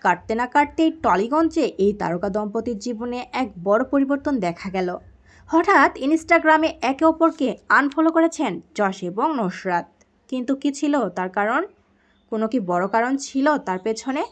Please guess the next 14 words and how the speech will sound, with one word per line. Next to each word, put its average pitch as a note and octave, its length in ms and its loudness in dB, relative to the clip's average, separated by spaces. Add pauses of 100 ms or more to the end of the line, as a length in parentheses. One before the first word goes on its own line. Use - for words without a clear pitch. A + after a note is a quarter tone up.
(180)
তাদের B3 360 4
ফলোয়িং C#4 500 4
তালিকাতে C4+ 600 4 (260)
এখন A#3 440 2
আর E4+ 100 2 (140)
একে G#3+ 260 2
অপরের C#4+ 380 2
নাম G#3+ 300 0
দেখা C4+ 320 -2
যাচ্ছে F3 380 -4
না। F3 220 -4 (320)
যদিও G3 360 2
এই F3+ 260 0
বিষয়ে A#3 380 -2